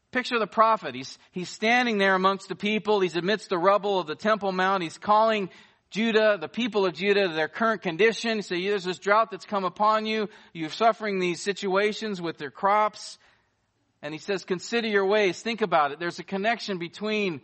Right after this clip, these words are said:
what's going on around you and something that you are doing. And that connection has to do with the place in which they were standing. The temple. The temple. God says in verse nine, "Though you were expecting much by your efforts to eke out a living,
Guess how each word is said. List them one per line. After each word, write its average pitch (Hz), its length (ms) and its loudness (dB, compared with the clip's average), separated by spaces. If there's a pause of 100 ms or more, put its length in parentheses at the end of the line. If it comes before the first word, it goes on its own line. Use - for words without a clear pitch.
(140)
what's 185 240 -6
going 180 260 0
on 185 200 2
around 185 440 0
you 135 300 -4 (500)
and 139 100 -16
something 185 380 -4
that 151 220 -8
you 147 80 -6
are 160 80 -4
doing. 131 500 -8 (960)
And 156 140 -8
that 160 160 -6
connection 170 480 -4
has 151 220 -4
to 147 100 -12
do 151 320 -2
with 139 260 -2
the 131 80 -10
place 151 400 -6
in 131 80 -10
which 131 220 -10
they 127 120 -6
were 117 140 -8
standing. 120 560 -10 (220)
The 127 100 -10
temple. 160 480 -8 (960)
The 131 80 -18
temple. 151 480 -8 (960)
God 156 200 -2
says 175 340 0
in 156 60 -10
verse 160 220 -4
nine, 170 360 0
"Though 170 200 0
you 175 200 -2
were 160 120 -4
expecting 190 560 -4
much 175 300 -2
by 165 140 2
your 151 180 -2
efforts 180 420 -2
to 165 180 -14
eke 180 200 -6
out 165 180 2
a 151 60 0
living, 180 480 -2